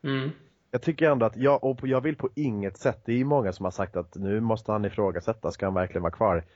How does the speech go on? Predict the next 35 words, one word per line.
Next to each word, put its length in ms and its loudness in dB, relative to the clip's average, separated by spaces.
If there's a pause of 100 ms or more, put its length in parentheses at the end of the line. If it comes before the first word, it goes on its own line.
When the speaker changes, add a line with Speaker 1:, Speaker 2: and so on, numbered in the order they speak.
Speaker 2:
Det 80 -6
tycker 340 0
inte 160 -2
jag 160 -4
överhuvudtaget. 960 -2 (500)
Speaker 1:
Vadå 160 4
Speaker 2:
Han 100 8
är 40 4
Speaker 1:
ifråga-, 380 6
ifrågasätta? 800 -2
Speaker 2:
Alltså 200 2
ifrågasätta 640 2
Pochettinos, 880 -4
eh, 100 2
sitt 360 -6
som 200 0
han 80 0
ska 100 2
Speaker 1:
Ja, 260 2 (120)
ja. 160 -4
Speaker 2:
få 60 -4
sparken 440 0
eller 120 -4
inte, 220 -10
men 140 -6
det 180 2
är, 120 0 (440)
alltså 200 -6
det 320 0
där 260 2
är 40 2
inte 240 -4
jag 240 -2
överhuvudtaget. 1080 -4 (160)
Speaker 1:
Mm. 260 -8